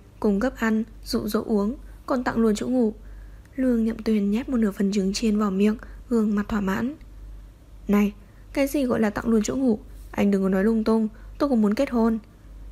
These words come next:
Dương Yến Tử trừng mắt nhìn anh, nói hưu nói vượn. Lương Nhậm Tuyền cười khẽ, nhìn cô đưa ra hai hàm răng trắng. "Vừa mở mắt đã nhìn thấy một con cọp cái đang giương nanh múa vuốt, thật khiến người ta tinh thần phấn chấn."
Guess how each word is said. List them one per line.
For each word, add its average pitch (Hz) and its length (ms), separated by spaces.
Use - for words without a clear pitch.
Dương 226 420
Yến 208 240
Tử 220 180
trừng 202 220
mắt 226 160
nhìn 233 140
anh, 220 320
nói 220 240
hưu 214 300
nói 196 180
vượn. 233 200
Lương 269 320
Nhậm 226 200
Tuyền 220 180
cười 202 160
khẽ, 233 320
nhìn 254 200
cô 233 240
đưa 214 200
ra 208 140
hai 214 180
hàm 208 220
răng 202 160
trắng. 202 320
"Vừa 214 180
mở 208 160
mắt 233 200
đã 262 80
nhìn 254 200
thấy 214 80
một 240 160
con 208 140
cọp 202 240
cái 196 240
đang 247 240
giương 220 240
nanh 208 240
múa 190 120
vuốt, 233 240
thật 262 160
khiến 226 200
người 269 100
ta 233 160
tinh 208 180
thần 202 140
phấn 202 160
chấn." 208 340